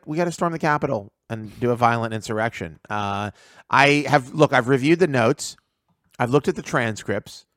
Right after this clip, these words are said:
I have the receipts, and there's really no other way to get America back on track but a violent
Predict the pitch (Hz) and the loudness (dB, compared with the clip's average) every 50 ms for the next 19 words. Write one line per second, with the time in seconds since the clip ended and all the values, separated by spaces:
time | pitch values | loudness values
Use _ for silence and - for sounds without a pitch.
0 | _ _ _ _ _ _ _ _ _ _ - 110 110 110 104 110 120 127 135 139 | _ _ _ _ _ _ _ _ _ _ -4 -4 -4 -4 -2 0 2 4 4 4
1 | 131 127 151 139 139 123 - - - 123 104 98 - - - - - - _ _ | 2 0 0 0 0 -2 -2 -4 -4 -4 -4 -6 -8 -10 -14 -14 -16 -18 _ _
2 | _ _ _ _ _ _ _ _ 117 117 117 120 107 110 123 139 147 147 143 135 | _ _ _ _ _ _ _ _ -10 -8 -6 -6 -6 -4 -2 0 0 2 0 0
3 | 123 120 123 120 120 120 117 110 107 104 107 98 92 95 90 87 85 82 82 - | 0 0 2 4 4 4 4 2 2 0 0 0 0 -2 -2 -4 -6 -8 -12 -14
4 | _ _ _ _ _ _ _ _ _ _ _ _ _ _ - - 113 101 113 110 | _ _ _ _ _ _ _ _ _ _ _ _ _ _ -6 -6 -4 -2 -2 -2
5 | 104 104 101 104 98 98 98 98 101 87 92 95 92 90 - 92 85 87 87 - | -4 -4 -4 -4 -4 -4 -4 -4 -4 -6 -4 -4 -4 -4 -6 -8 -8 -8 -8 -8
6 | 90 80 73 - - - _ _ _ _ _ _ _ _ - 120 101 95 92 92 | -8 -8 -8 -10 -12 -16 _ _ _ _ _ _ _ _ -8 -6 -6 -4 -4 -6
7 | 87 87 87 92 98 110 101 107 120 127 127 143 160 185 190 - - | -8 -10 -10 -6 -2 0 2 2 2 2 0 -2 -2 -4 -6 -10 -16